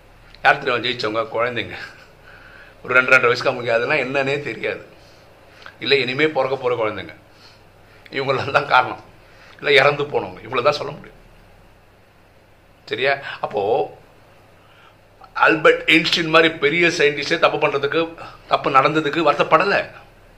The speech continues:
அப்ப நம்ம ஏன் வருத்தப்படணும்? நம்ம நம்பிக்கை வைக்கணும், முன்னேறி போயிட்டே இருக்கணும். எனக்கு முடியாதுன்னு ரிவர்ஸ் கியர்ல போறது தான் தோல்வியே. ஜெயிக்கிறதும் தோக்கிறதும் வித்தியாசம் அவ்வளவுதாங்க. ஜெயிக்கிறவன் என்ன பண்றாங்கன்னா,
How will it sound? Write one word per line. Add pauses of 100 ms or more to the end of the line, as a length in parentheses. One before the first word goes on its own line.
(120)
அப்ப
நம்ம
ஏன்
வருத்தப்படணும்? (800)
நம்ம
நம்பிக்கை
வைக்கணும், (760)
முன்னேறி
போயிட்டே
இருக்கணும். (880)
எனக்கு
முடியாதுன்னு
ரிவர்ஸ்
கியர்ல
போறது
தான்
தோல்வியே. (2000)
ஜெயிக்கிறதும்
தோக்கிறதும்
வித்தியாசம்
அவ்வளவுதாங்க.
ஜெயிக்கிறவன்
என்ன
பண்றாங்கன்னா,